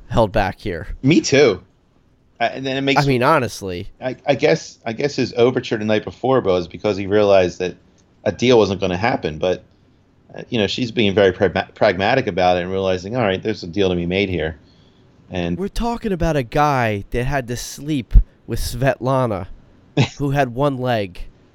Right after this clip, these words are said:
Speaker 1: and he passes up on Annalisa. It, it doesn't compute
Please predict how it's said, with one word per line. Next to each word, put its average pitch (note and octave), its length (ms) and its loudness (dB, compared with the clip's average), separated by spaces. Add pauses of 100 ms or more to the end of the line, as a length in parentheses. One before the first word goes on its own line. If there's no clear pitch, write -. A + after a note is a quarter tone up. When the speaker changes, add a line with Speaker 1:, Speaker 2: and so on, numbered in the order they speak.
(560)
Speaker 1:
and D#3 160 -2
he D3+ 140 -6
passes D3+ 520 2
up C#3+ 180 -4
on B2+ 140 0
Annalisa. B2 720 -4 (960)
It, F3+ 220 -6
it G3 180 -4
doesn't F3 480 -2
compute C#3 500 -2